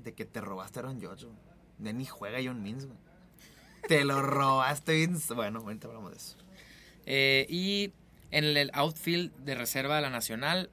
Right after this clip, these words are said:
Speaker 2: Mookie Betts, Brian Reynolds, bien merecido,
Speaker 1: Bien
Speaker 2: otro
Speaker 1: merecido,
Speaker 2: pirata,
Speaker 1: otro pirata.
Speaker 2: y Kyle Schwarber. Se
Speaker 1: Batam-
Speaker 2: quedó fuera Juan Soto.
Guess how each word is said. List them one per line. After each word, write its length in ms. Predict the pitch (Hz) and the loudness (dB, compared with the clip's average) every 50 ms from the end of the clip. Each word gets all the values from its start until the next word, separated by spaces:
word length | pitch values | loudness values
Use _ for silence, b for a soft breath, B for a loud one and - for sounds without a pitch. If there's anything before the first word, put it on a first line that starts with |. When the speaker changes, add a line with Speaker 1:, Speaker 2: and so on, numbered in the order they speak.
| - | -12
Speaker 2:
Mookie 360 | - 131 135 139 139 - 135 135 | -10 -8 -8 -8 -6 -6 -4 0
Betts, 440 | 151 170 185 185 - - - - - | 0 0 0 0 -2 -4 -4 -6 -8
Brian 360 | - 123 123 127 127 120 113 | -2 2 4 4 4 2 2
Reynolds, 460 | 113 120 127 147 165 170 180 - - - | 2 2 2 2 2 -4 -6 -8 -10 -6
bien 200 | 131 117 107 107 | -4 -4 -2 -2
merecido, 500 | 113 113 104 90 - - 120 139 147 151 151 | -2 -2 -4 -4 -4 -4 -2 -2 -4 -4 -4
Speaker 1:
Bien 160 | 117 110 101 | -6 -6 -6
Speaker 2:
otro 260 | 98 98 113 113 127 123 | -4 -4 -4 -4 -4 -2
Speaker 1:
merecido, 20 | |
Speaker 2:
pirata, 380 | 131 113 113 127 - - 151 151 | 0 2 2 2 2 0 -4 -4
Speaker 1:
otro 160 | 156 - 110 | -4 -8 -12
pirata. 380 | - - 90 90 92 90 - - - - | -10 -10 -10 -10 -10 -12 -16 -20 -20 -2
Speaker 2:
y 180 | - 147 165 160 | 0 0 0 0
Kyle 260 | - - 131 135 139 | 0 0 0 0 0
Schwarber. 420 | - - 104 95 101 101 101 95 | -2 -2 0 0 0 -2 -4 -8
Se 540 | 92 - - - - - - - - 123 131 | -10 -14 -20 -20 -20 -20 -16 -2 -2 -2 0
Speaker 1:
Batam- 80 | - 127 | 2 2
Speaker 2:
quedó 140 | 131 143 147 | 2 2 2
fuera 220 | 151 - 160 165 | 4 6 4 4
Juan 200 | 160 - 165 165 | 6 4 0 0
Soto. 320 | - 123 98 - - - | 0 -2 -4 -4 -6 -14